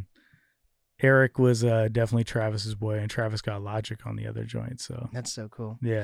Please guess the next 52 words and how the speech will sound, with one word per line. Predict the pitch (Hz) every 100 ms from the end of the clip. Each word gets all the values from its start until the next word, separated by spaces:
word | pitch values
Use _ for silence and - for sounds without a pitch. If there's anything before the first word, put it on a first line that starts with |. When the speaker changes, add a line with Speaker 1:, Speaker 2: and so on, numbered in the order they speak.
| 101
Speaker 2:
And |
have | 147 160
you, | 170
have | 170
you | 170
worked | 143 -
with | 135
Logic | 117 120 170
before | 196 185 214
that | 226 254
at |
all, | 269 285
or? | 143
Speaker 1:
You | 131
know, | 143 190 220 196 - _ _ _ _
really | 143 127 156 214 220 -
oddly, | 131 147 151 139 135
on | 123 123
Logic's | 127 139 131
first | - 131 127 -
album, | 135 123 123 117 113 110 107
they | 110 117
sampled, | - 123 127 127 127 120 117 113 110 - _ _ _ _ _ _ _ _ _
um, | 120 117 110 110 104 104 104 - _ _ _ _ _ _ _ _ _ _
part | - 127
of | 131 123
a |
beat | 113 123 131
I |
did | 117 117 107
for | 120
The | 107
Physics. | - 127 104 110 - - _ _ 139
Speaker 2:
Oh, | 131 123
wow. | 120 113
Speaker 1:
And | 131
that |
was | 147
the | 143
first | 160 139
time | - 127
that | 123 120
it | 117
happened | 120 117 123
to | 113
me | 117
in | 107
that | 113 113
way. | 104 101 101
So, | - 113 113
yeah, | 120 123
I, | 120 120 131